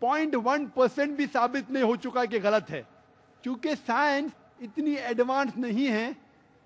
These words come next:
कि उसे साबित कर सके। तो मेरी लॉजिक ये कहती है कि ये बीस फीसद भी इंशाअल्लाह सही होगा। और इस बीस फीसद में आता है कि पहली जोड़ी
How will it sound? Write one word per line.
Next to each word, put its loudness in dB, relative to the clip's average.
कि 0
उसे 2
साबित 0
कर 6
सके। -4
तो 0
मेरी 2
लॉजिक 2
ये -2
कहती 0
है 6
कि -4
ये 0
बीस 0
फीसद 2
भी 0
इंशाअल्लाह 0
सही 0
होगा। -2
और 0
इस -2
बीस 2
फीसद 2
में -4
आता 0
है 2
कि 2
पहली 0
जोड़ी 4